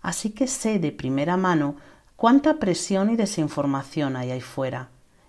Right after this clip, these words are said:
Y por eso estoy aquí. Toma una taza de té o café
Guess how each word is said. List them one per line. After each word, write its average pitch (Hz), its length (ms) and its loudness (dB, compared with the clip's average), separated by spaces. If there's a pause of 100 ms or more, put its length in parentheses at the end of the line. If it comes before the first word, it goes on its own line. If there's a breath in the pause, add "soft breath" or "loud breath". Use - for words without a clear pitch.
(160)
Y 180 120 -2
por 156 220 0
eso 151 260 0
estoy 120 280 -8
aquí. 123 400 -8 (400 soft breath)
Toma 311 260 6
una 240 280 4
taza 170 320 2
de 143 140 -2
té 147 360 0
o 139 80 -4
café 156 640 -4